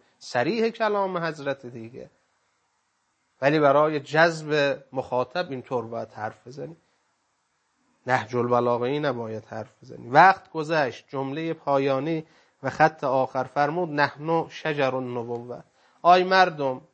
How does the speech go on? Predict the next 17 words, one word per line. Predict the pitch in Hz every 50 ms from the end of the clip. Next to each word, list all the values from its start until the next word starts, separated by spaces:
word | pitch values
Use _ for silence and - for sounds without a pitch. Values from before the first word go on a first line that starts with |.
| _ _ _ _ _ _
پیغمبر | - 151 151 156 160 160 160 160 165 180 185 180 175 151
اکرم | 151 147 - - 180 170 170 170
این | 170 175 175 170
بود | 156 151 147 -
که | - 139
من | 135 131 131
معرفی | 131 127 127 127 127 127 131 127 123 - 139 131
کردم، | - 131 131 127 131 143 151 160 156
ما | 147 143 143 160 180 185 175
هم | 156 151 147 143 -
اهل | 135 131 127 131 131 131
بیت | 131 143 160 165 160 156 - 147
او، | 147 160 160 151
مسیرمون | 139 139 131 - - 160 156 151 139 131 127 120 117
همینه، | - - 127 117 117 120 - - 175 _ _ _ _ _ _ -
راهمون | 131 127 143 156 151 139 143 143 135 131 127 120
همینه، | 120 117 117 120 - - - - -